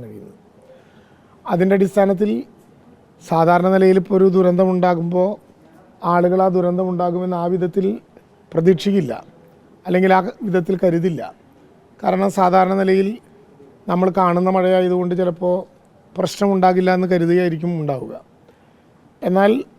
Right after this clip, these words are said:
ആളുകൾക്ക് ചെറിയ വിസമ്മതം ഉണ്ടായെങ്കിലും മിനിഞ്ഞാന്ന് രാത്രി തന്നെ, ഇന്നലെ തന്നെ വളരെ ഫോഴ്സ്ഫുള്ളായി ആളുകളെ സ്ഥലത്തു നിന്ന് മാറ്റിയതുകൊണ്ടാണ് വലിയൊരു ദുരന്തം ഒഴിവായത്.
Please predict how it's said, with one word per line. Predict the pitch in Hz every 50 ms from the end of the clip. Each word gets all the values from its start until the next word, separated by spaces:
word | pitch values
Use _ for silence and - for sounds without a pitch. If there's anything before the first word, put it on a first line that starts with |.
| - 185 180
ആളുകൾക്ക് | 180 180 190 190 196 180 - - 220 214 190 -
ചെറിയ | 208 180 175 190 208 202
വിസമ്മതം | 190 - 196 180 185 185 196 190 190
ഉണ്ടായെങ്കിലും | 185 185 180 180 180 175 180 180 190 214 254 - - - _ _ _ _ _ _ _ _ _ _ _ _ _ _ _ 226
മിനിഞ്ഞാന്ന് | 180 175 180 185 185 180 180 185 190 196 196 190
രാത്രി | 185 180 156 - 196 185 185
തന്നെ, | 185 180 185 190 190
ഇന്നലെ | 175 180 175 175 175 190
തന്നെ | 180 180 175 180 190 220 240 226 - - - - - -
വളരെ | - 170 180 190 165
ഫോഴ്സ്ഫുള്ളായി | 185 196 185 175 - - 190 196 190 196 190 185 190 208 233 226 196
ആളുകളെ | 175 175 170 170 170 170 175 175 185 202 202 - - - _ _ - - -
സ്ഥലത്തു | _ - 180 175 180 170 - 190 175
നിന്ന് | 180 185 190 180
മാറ്റിയതുകൊണ്ടാണ് | 175 165 156 - - - 175 170 180 180 180 180 175 175 175 175
വലിയൊരു | 170 165 165 170 165 175 170
ദുരന്തം | 165 147 151 151 151 156
ഒഴിവായത്. | 147 139 139 131 123 117 110 -